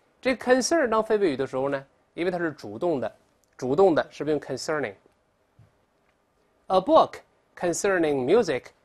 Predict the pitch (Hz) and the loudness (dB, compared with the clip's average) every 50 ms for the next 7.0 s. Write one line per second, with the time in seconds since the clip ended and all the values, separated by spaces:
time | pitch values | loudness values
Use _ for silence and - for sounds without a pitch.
0 | _ _ - 175 170 151 135 135 - 185 180 175 160 151 160 165 165 165 160 151 | _ _ -6 -4 -2 -2 -2 -2 -2 -2 0 0 0 -2 -4 -4 -4 -2 -2 -2
1 | 139 113 101 98 - - 107 95 _ _ _ _ _ _ _ - 254 285 320 320 | -4 -6 -8 -10 -14 -16 -18 -18 _ _ _ _ _ _ _ -4 0 2 2 0
2 | - - 285 294 - - 359 381 359 330 240 214 214 196 190 - - 151 135 135 | 0 0 0 0 0 2 2 2 2 2 2 2 2 0 0 0 -2 -4 -2 -2
3 | 170 247 247 - 143 - - 123 123 151 165 175 147 - _ _ _ _ - - | -4 -4 -4 -6 -8 -8 -8 -8 -6 -6 -6 -6 -8 -10 _ _ _ _ -8 -6
4 | 160 180 - 269 254 233 233 - 180 147 147 202 208 - 277 214 139 117 117 117 | -6 -4 -4 -4 -4 -4 -4 -2 -2 0 0 0 0 -2 -4 -6 -4 -4 -4 0
5 | - 233 254 254 - - 165 131 127 - - 151 151 147 - 285 294 269 165 113 | 0 0 0 0 -2 -4 -4 -4 -4 -4 -4 -6 -4 -2 -2 -2 -2 -2 -4 -8
6 | - - - - 139 135 131 127 139 135 - 254 190 131 - - 113 135 - | -8 -8 -8 -8 -6 -6 -6 -6 -6 -6 -4 -4 -4 -4 -6 -8 -10 -10 -10